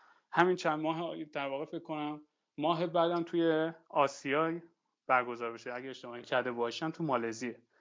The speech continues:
بازم اگه اشتباه کردم، یا مالزی یا سنگاپور. و سیستم اجراییش متفاوته، در واقع افراد قراره بیشتر کنار هم جمع خودمونی داشته باشن و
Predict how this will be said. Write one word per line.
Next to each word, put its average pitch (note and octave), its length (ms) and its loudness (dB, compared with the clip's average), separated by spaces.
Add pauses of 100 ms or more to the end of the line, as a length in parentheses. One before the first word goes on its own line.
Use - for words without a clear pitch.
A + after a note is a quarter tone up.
(300)
بازم C3+ 240 0
اگه A#2+ 140 -4
اشتباه A#2+ 280 -8
کردم، B2 140 -2
یا E3+ 100 4
مالزی D3 360 4
یا D3+ 60 2
سنگاپور. A#2 580 -2 (640)
و D3 400 2 (160)
سیستم F#3 760 -6 (120)
اجراییش E3 580 4
متفاوته، D3+ 720 2
در B2+ 140 6
واقع C#3+ 340 0
افراد F3 280 -2 (120)
قراره D#3+ 380 -2
بیشتر E3+ 460 -6
کنار D#3+ 340 -8
هم E3+ 420 -10 (280)
جمع E3+ 380 -2 (140)
خودمونی C#3 600 -6
داشته C#3 280 -4
باشن B2+ 240 -6
و C#3 140 -4